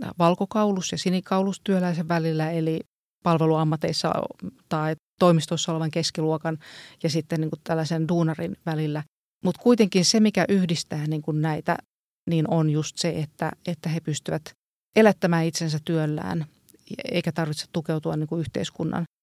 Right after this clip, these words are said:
avustuksiin. Ja, ja myös arvostavat työtä ja hyvinvointivaltiota ja ovat valmiita maksamaan veroja.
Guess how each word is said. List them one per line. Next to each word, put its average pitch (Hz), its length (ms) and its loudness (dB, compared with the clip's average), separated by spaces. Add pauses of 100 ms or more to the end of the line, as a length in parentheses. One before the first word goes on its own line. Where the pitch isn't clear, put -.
avustuksiin. 160 680 0 (520)
Ja, 170 340 2
ja 170 240 2
myös 175 260 4
arvostavat 160 640 2
työtä 156 360 2
ja 160 240 0 (420)
hyvinvointivaltiota 160 960 0
ja 156 120 0
ovat 151 200 -4
valmiita 156 360 -2
maksamaan 160 500 -6
veroja. 170 360 -2